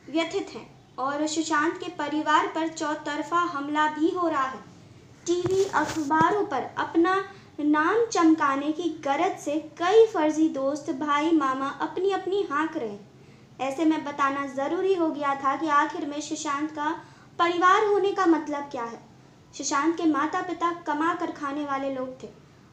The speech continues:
उनके हंसते खेलते पांच बच्चे थे। उनकी परवरिश ठीक से हो, इसलिए नब्बे के दशक में गांव से वो शहर आ गए,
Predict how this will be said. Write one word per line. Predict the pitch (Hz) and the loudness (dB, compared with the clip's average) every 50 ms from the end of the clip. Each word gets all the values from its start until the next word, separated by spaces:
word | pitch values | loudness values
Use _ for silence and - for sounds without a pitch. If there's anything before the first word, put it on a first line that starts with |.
| - - | -10 -8
उनके | 269 277 269 320 320 | -6 -4 -2 -2 -2
हंसते | 302 - - - 302 302 - - 403 403 403 | -2 -4 -4 -6 -6 -4 -4 -2 -2 -2 -2
खेलते | - 370 349 330 320 - 339 359 | -2 -2 -2 -2 -2 -2 -6 -8
पांच | 359 - - - 320 339 370 370 - | -10 -6 -4 -2 -2 0 -2 -2 -4
बच्चे | - 359 349 349 - 330 294 262 254 | -6 -6 -6 -6 -6 -6 -6 -6 -8
थे। | 226 220 - - - - - - - - - - - | -12 -14 -16 -18 -20 -20 -20 -20 -20 -20 -18 -12 -8
उनकी | 277 285 294 285 320 339 349 370 381 - - - - - - | -6 -6 -4 -2 -2 -2 -2 -2 -6 -10 -14 -20 -20 -6 -2
परवरिश | 302 302 311 330 339 349 349 381 415 403 - - - - - - - | 0 2 2 2 2 2 2 2 2 0 0 -4 -10 -14 -18 -10 -4
ठीक | - 370 415 440 - | 0 2 2 2 0
से | - - 330 302 | -2 -2 0 0
हो, | 285 262 262 285 311 - | 0 -2 -4 -4 -4 -6
इसलिए | 320 - 330 330 339 | -4 -2 0 2 2
नब्बे | 302 294 302 302 294 294 370 415 | 2 2 0 -2 -2 -2 -2 -2
के | 403 392 | 0 -2
दशक | 320 254 277 269 277 - 339 339 339 - | -2 -2 -2 -2 -2 -4 -6 -6 -6 -8
में | 277 285 294 330 339 330 - - - - - - | -6 -4 -4 -4 -4 -6 -10 -18 -20 -18 -14 -4
गांव | 254 285 285 302 349 415 | 0 4 4 6 4 4
से | 415 - 415 392 | 2 2 0 0
वो | 381 381 392 | 0 0 -2
शहर | 381 - - 339 311 311 339 349 | -2 -2 -4 -2 -2 0 0 0
आ | 294 233 214 | 0 0 -2
गए, | 202 - - | -4 -10 -14